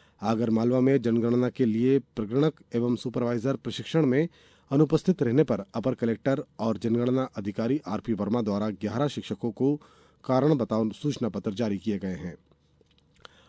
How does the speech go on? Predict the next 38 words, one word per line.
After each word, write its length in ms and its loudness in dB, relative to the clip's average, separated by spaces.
अशोकनगर 520 4
में 140 4
महिला 300 2
एवं 200 4
बाल 180 0
विकास 300 -4
विभाग 260 -2
द्वारा 240 -2
पोषण 400 -2
पखवाड़ा 420 -2
के 120 -6
अंतर्गत 400 -4
आंगनवाड़ी 440 4
केंद्रों 300 2
पर 260 0
विशेष 320 4
कार्यक्रम 400 0
का 120 0
आयोजन 220 0
किया 220 -2
जा 120 -2
रहा 220 -6
है। 180 -12
झाबुआ 360 2
जिले 240 4
में 180 4
गर्मी 220 2
के 140 0
मौसम 300 0
में 260 2
पेयजल 400 6
संकट 480 -2
की 240 0
स्थिति 320 -4
से 120 -2
निपटने 480 0
के 100 -2
लिए 360 2